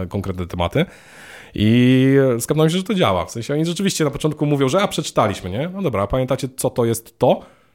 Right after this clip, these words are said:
„Nie, to było w tym dokumencie?” „Tak, na stronie osiemnastej, coś tam, coś tam”, nie? I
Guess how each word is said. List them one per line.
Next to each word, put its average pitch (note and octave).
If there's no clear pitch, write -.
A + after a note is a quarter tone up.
„Nie, F#2
to F#2+
było G2+
w F#2
tym G2
dokumencie?” F#2
„Tak, -
na D#3+
stronie C3+
osiemnastej, F#2
coś -
tam, -
coś -
tam”, G#2+
nie? A2+
I A#2+